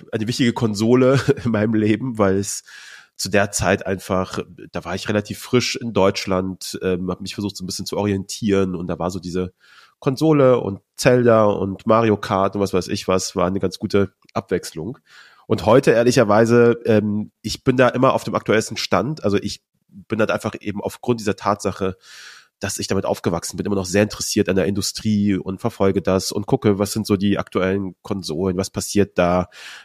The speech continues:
Ich, äh, lese da sehr gerne auch so in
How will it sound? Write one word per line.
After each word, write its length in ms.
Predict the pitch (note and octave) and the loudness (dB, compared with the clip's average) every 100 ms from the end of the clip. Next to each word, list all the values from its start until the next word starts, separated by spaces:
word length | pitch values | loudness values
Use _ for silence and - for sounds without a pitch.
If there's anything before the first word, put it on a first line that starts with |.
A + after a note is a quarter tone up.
| - | -10
Ich, 280 | F#2 - F#2+ | -10 -8 -4
äh, 280 | G#2 G2+ G2+ - | 2 2 2 -4
lese 380 | - - G#2 G#2 | -12 -2 0 4
da 100 | G2+ | 4
sehr 200 | G2 G2 - | 4 2 0
gerne 400 | G2 F2+ G#2+ G2 | -2 0 4 2
auch 160 | E2+ - | 2 0
so 140 | F#2+ | -2
in 240 | F#2+ F#2+ | -4 -6